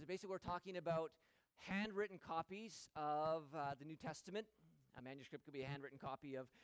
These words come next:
of any ancient document, basically,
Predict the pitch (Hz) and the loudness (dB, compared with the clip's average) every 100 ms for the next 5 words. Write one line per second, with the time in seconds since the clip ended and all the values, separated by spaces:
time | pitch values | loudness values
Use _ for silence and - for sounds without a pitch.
0 | - 151 143 208 202 175 170 170 165 143 | -10 -6 -2 0 -2 0 -2 -2 -8 0
1 | 151 151 170 175 165 175 175 170 165 170 | 2 2 0 -2 -2 -2 -2 -6 -4 0
2 | 165 | 0